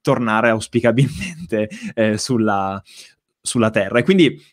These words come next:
appunto è anche, è anche bello vedere come ci siano degli esperimenti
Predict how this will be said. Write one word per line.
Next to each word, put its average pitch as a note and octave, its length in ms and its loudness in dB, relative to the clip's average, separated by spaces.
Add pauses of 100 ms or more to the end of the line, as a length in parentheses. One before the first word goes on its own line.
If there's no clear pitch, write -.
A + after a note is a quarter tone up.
appunto C#3+ 320 0
è B2 40 4
anche, C#3 340 0
è C3+ 80 0
anche D3 240 0
bello C#3+ 220 4
vedere C3+ 360 2
come D3+ 360 -4
ci - 140 -12
siano D#3 380 -4
degli A#2 180 -2
esperimenti C3 920 -4